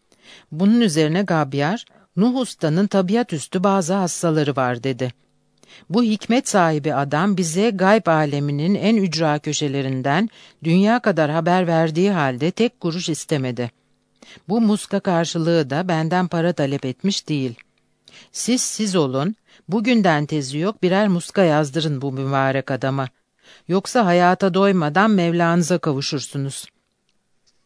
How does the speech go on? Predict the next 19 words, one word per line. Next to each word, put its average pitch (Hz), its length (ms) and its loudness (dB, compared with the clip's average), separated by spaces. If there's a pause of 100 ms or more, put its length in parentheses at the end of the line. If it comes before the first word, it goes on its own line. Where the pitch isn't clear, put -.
(760)
Baş 226 260 4
altında 226 440 4
kim 240 340 0
varsa 143 440 0
Gabyar'ın 196 720 2
Nuh 240 180 0
Usta 160 260 -2
tarafından 160 540 0
yapılan 170 540 0
esrarengiz 175 920 -2
muskasını 156 640 -2
evirip 170 500 -2
çeviriyor, 156 640 -2 (400)
kokladıktan 202 760 0
sonra 165 420 -2
bir 185 60 -2
şey 220 260 2
görmek 190 400 0
ümidiyle 170 800 0